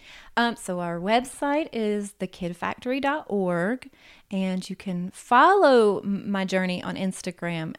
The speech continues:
at the underscore kid underscore factory or at go get mom dot podcast if you just wanna hear podcast stuff,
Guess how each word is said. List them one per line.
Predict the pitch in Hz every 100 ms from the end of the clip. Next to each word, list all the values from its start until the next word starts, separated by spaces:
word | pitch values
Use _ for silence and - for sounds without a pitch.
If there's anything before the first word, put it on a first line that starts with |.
| -
at | 190 180 - - - - _ _ -
the | 180 190 175 180
underscore | - 170 165 170 - 156 147 165
kid | - 165 170 165 _
underscore | 170 160 175 - - 180
factory | - 185 - 196 254 339 _ - - - _ -
or | 262 262 208 180 160 -
at | 185 -
go | - 180
get | 175 170
mom | 180 175 160 160
dot | 156 -
podcast | - 180 175 185 180 -
if | 175
you | 185
just | 175 165 -
wanna | 131
hear | 170 -
podcast | - - - - 202
stuff, | - 233 247 -